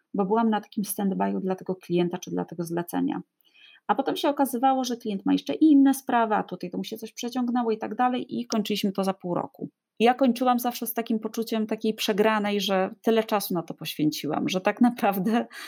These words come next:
y, można to było zrobić w miesiąc, a zrobiliśmy w pół roku, że wyceniłam to jednak na miesiąc pracy, a nie na ten stand-by, w którym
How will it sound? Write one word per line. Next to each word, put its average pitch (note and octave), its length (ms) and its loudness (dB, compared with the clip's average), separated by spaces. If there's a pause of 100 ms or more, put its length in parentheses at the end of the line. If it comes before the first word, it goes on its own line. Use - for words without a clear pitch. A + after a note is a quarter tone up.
(420)
y, G3+ 300 2
można A3+ 360 2
to G3 100 -2
było F#3+ 140 -2
zrobić F#3+ 300 0
w F3+ 100 -8
miesiąc, F#3+ 360 -2
a F3 60 -2
zrobiliśmy F3 420 -4
w - 80 -20
pół F3+ 180 -2
roku, - 440 -2
że F#3 160 2
wyceniłam A3+ 520 2
to A#3 100 0
jednak A#3 300 2
na A#3+ 100 4
miesiąc A3 380 -2
pracy, - 340 -4
a F#3+ 60 -4
nie G#3 140 -2
na G#3 120 -4
ten G3 180 -4
stand-by, F#3+ 560 0
w - 100 -14
którym F3+ 520 -2